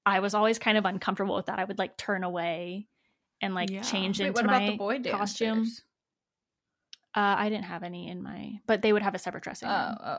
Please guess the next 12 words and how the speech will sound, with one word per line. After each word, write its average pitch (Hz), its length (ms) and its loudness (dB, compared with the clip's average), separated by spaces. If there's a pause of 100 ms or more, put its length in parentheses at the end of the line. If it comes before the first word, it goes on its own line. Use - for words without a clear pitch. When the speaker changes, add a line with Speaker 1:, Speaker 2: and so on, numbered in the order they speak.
(140)
Speaker 3:
oh, - 80 -12
gotcha, - 340 -20
gotcha. - 180 -20 (680)
Yeah, 180 360 0 (120)
that's, - 400 -6 (200)
dressing 175 400 -4
rooms 202 260 -10
is 220 120 -12
a - 80 -8
whole - 220 -10
other - 220 -8
thing. - 400 -10